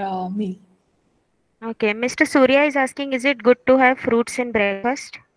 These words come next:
Speaker 1: Fruits in, fruits in breakfast is very good, but whatever you are eating additionally in the breakfast, for example, upma or for example, idli, then you should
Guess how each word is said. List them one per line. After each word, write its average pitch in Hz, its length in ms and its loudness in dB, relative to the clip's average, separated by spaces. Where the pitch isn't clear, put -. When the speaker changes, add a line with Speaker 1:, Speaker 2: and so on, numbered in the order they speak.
Speaker 1:
Fruits 381 300 8
in, 370 100 4
fruits 392 260 6
in 370 100 2
breakfast 311 540 2
is 269 140 -4
very 247 240 4
good, 190 160 0
but 285 280 6
whatever 277 400 4
you 285 280 0
are 311 80 0
eating 330 240 -2
additionally 339 540 2
in 330 80 0
the 339 180 6
breakfast, 240 560 0
for 269 100 6
example, 240 500 0
upma 233 260 0
or 214 200 0
for 226 160 -2
example, 208 340 -4
idli, 214 240 -2
then 403 220 4
you 392 160 6
should 302 160 4